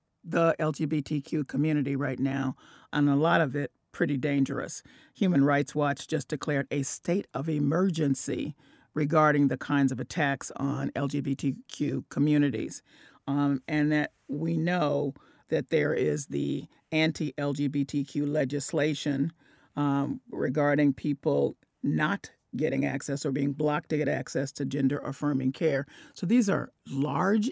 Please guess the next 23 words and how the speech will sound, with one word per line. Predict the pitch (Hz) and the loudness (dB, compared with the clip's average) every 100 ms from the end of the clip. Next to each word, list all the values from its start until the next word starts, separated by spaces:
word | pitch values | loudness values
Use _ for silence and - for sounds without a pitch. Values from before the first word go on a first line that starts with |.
| - | 0
issues, | 226 - 233 220 220 208 - - - _ | -2 0 2 2 2 0 -6 -20 -20 _
um, | - 147 139 139 139 - | -2 0 2 2 2 -2
and | 156 151 | 0 4
they're | 147 139 | 4 4
roiling, | 143 165 180 185 156 135 - - | 2 4 4 4 4 2 0 0
that's | 139 - | -2 -2
the | 156 | 0
word | 147 139 | 0 0
I | 139 | 0
would | 135 143 | 0 0
use, | 139 131 143 - | 0 0 0 -4
across | 139 - 143 127 | -4 -2 -2 -2
the | - | -8
country. | 123 143 135 - - - _ _ - - - | -6 -2 -2 -4 -8 -10 _ _ -20 -20 -8
Uh, | 160 175 - | -4 -2 -4
so | - 202 170 170 160 _ _ _ _ - - - _ _ _ - | 0 4 6 6 4 _ _ _ _ -14 -14 -16 _ _ _ 0
as | 185 175 - _ - | 2 2 0 _ -6
your | 165 185 220 - | 2 8 10 10
organizations | - 185 170 156 160 160 165 - 147 135 135 - _ _ _ - | 8 4 2 2 2 2 2 -2 -2 0 -2 -4 _ _ _ 2
face | 185 180 - - | 4 4 2 -4
into | 175 175 180 165 135 | 0 0 0 0 0
that, | 156 151 - - - - | 0 0 -2 -8 -14 -12
um, | 151 143 131 139 | -6 -4 -4 -6